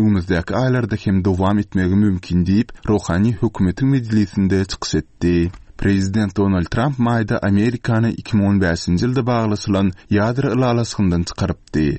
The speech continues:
Şeýle-de Washington awgustdan başlap Tehrana garşy sanksiýalary ýaňadandan girizip başlady. Mundan öň bu sanksiýalar ýadro ilalaşygynyň şertlerine laýyklykda Iranyň öz ýadro programmasyndan el çekmeginiň öwezine aradan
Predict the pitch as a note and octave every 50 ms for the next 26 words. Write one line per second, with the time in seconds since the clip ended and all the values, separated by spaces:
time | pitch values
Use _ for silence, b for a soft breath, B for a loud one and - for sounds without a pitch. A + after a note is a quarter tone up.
0 | B B B - - - G#2 G2 G2 G2+ G#2+ B2 B2+ B2+ C3 B2 - C#3 C3 B2
1 | - - B2+ A#2 A2+ - F#2 G2+ G#2 G#2 A2+ A2+ - - B2+ A#2 A2+ A2+ A2 -
2 | - A2 G#2 - - A2+ G#2 - - G2 F2+ F2+ G2 G#2+ A#2+ C3+ C3 - - G2+
3 | - - G#2+ G#2 G#2+ G#2 - - G#2 G2 G2+ F#2+ G2+ G2+ G2 G#2+ G#2 G#2+ G#2+ F#2+
4 | G#2+ G2+ F#2+ F#2+ F#2 G2+ G#2+ G#2+ G2+ G#2 G#2 G2 F#2 F2 F#2 - F#2 F2+ F2+ -
5 | - F2 E2 - E2+ D2+ D2+ - - - - G2+ G#2 G#2+ G#2 A#2+ B2 C3+ D3 D3
6 | C#3 D3 - D3+ C#3 C3+ C3+ - - B2 A#2 B2 A#2 G2 G2 G2 G2 A2+ A#2+ B2+
7 | C3 G2+ G#2+ A#2+ A#2 A2+ G#2+ G#2 G2 - - - F#2+ G2 G2+ G2+ - A#2+ A2+ -
8 | - - F#2 F#2 F#2 G2+ G2+ G#2+ G#2+ G#2 G2+ F2+ E2+ - G2+ F#2+ - - - G2
9 | G2 G2 F#2+ F2+ B B - A#2 A2+ A2 G2+ F#2+ F2+ F#2 F#2 F2 F#2+ A2 G2+ F#2+
10 | G2+ G2+ A2+ B2+ C#3+ C3 - - C3 A#2+ G#2+ G#2 G2+ G#2 G#2+ A2 A2 - - G2+
11 | G2 F#2+ E2+ E2 A#2 B2+ - - C3+ A#2+ - A#2 G#2 F#2 G2 F#2 F#2+ G#2 G2+ F2
12 | A#2+ A#2+ A2+ G#2 F#2 F#2+ F#2 G2 G2 - - G#2 A#2 A#2+ A2 G#2 F#2 F#2 E2+